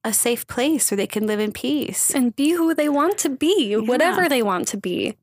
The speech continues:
Speaker 1: And we can watch game cameras and, and watch them be beautiful in their own
Speaker 2: Yeah.
Speaker 1: space. The way that we've observed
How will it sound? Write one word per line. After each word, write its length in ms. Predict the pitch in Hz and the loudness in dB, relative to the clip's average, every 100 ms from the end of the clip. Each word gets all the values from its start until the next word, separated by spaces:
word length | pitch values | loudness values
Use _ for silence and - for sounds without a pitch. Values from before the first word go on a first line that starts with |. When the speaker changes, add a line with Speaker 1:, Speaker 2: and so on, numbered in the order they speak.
| _ - | _ -2
Speaker 1:
And 80 | 254 | 0
we 80 | |
can 200 | 277 302 | 0 0
watch 340 | 269 277 - - | 2 0 -2 0
game 240 | 320 311 | 2 2
cameras 520 | 285 240 208 185 190 | 2 0 2 0 0
and, 320 | 202 196 202 - | 0 0 -2 -2
and 340 | 226 220 226 | -2 0 -2
watch 280 | 208 220 226 | -2 -2 -2
them 100 | 277 | 0
be 120 | 269 262 | 0 0
beautiful 540 | 226 262 269 208 180 | 0 -2 -2 -2 0
in 80 | 180 | 2
their 140 | 403 | 2
own 140 | 403 294 | 2 2
Speaker 2:
Yeah. 60 | 247 | 2
Speaker 1:
space. 500 | 226 208 185 - - - - - - | 0 0 0 -2 -4 -8 -10 -10 -2
The 140 | 285 | 0
way 320 | 247 226 247 | 2 2 2
that 300 | 269 240 - | 2 2 2
we've 180 | - 214 | 0 0
observed 760 | 208 190 190 196 196 196 - | 0 0 2 2 0 0 -2